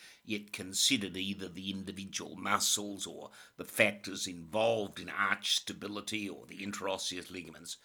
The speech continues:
So it'll be necessary to go through this podcast, perhaps re-listen to the start here with the knowledge and understanding that you've acquired by the end of the podcast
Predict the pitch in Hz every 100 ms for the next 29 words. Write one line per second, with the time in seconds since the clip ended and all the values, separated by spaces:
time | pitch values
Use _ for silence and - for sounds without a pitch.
0 | - - - - 151 143 135 175 - 170
1 | - 101 90 87 107 113 107 143 151 117
2 | 98 - 92 85 98 95 - 110 - -
3 | - - 107 107 98 120 160 - 113 101
4 | - - - 107 104 104 104 101 82 80
5 | 85 90 104 107 104 95 87 90 85 87
6 | 92 - 117 113 110 - 71 - - -
7 | - 95 101 104 95 - - 107 95 92
8 | 85 87 90 120 156 143 110 - - -
9 | 62 - - 69 73